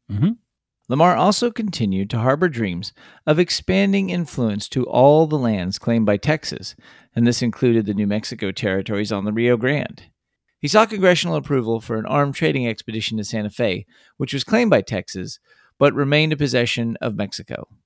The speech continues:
Speaker 2: Houston and his supporters in Congress refused to vote funding for the expedition, but Lamar sent it anyway. It was a disaster of epic proportions that resulted in the loss of several hundred Texas soldiers and further diminished Lamar's prestige and popularity.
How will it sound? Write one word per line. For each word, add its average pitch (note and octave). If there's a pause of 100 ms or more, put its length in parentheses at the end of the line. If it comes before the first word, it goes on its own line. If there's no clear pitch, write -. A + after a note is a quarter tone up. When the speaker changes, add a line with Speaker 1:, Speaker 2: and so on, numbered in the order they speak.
(400)
Speaker 2:
Houston E3
and D3+
his C3+
supporters C3
in A2+
Congress G#2+
refused D3
to C3+
vote G#2+
funding D#3
for G#2+
the G#2
expedition, G#2 (420)
but A#3
Lamar A#3
sent A3+
it A#3+
anyway. F3 (680)
It E3
was E3+
a E3+
disaster C#3+
of A#2+
epic D#3+
proportions B2+ (260)
that D3
resulted D3+
in D3+
the D3+
loss C#3
of B2
several D#3+
hundred D3+
Texas B2
soldiers G#2 (280)
and C3
further F3
diminished A2
Lamar's A2
prestige A2+
and G#2+
popularity. G#2